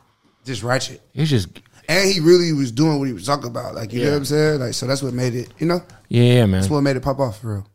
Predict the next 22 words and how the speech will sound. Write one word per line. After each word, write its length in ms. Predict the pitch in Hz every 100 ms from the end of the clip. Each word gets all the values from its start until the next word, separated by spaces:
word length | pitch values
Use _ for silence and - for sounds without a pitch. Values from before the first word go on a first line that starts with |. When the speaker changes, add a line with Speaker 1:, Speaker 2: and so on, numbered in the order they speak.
| _ -
Speaker 1:
real. 60 | 127
Speaker 2:
Um, 720 | 120 110 107 104 101 98 92 _ _ _ _ _ -
so 160 | -
you 360 | 123 131 143 135
have 200 | 123 120
this 140 | 113
giant 360 | - 120 113 98
chain 300 | - 107 104
on. 180 | 92 90
This 160 | 98 107
is 120 | 98
one 120 | 104
of 40 |
the 60 | 101
more 180 | 98 95
impressive 400 | 92 101 - 92
chains 300 | - 95 90
I've 100 | 87
seen 160 | - 95
in 80 | 90
a 40 |
while. 340 | 90 90 90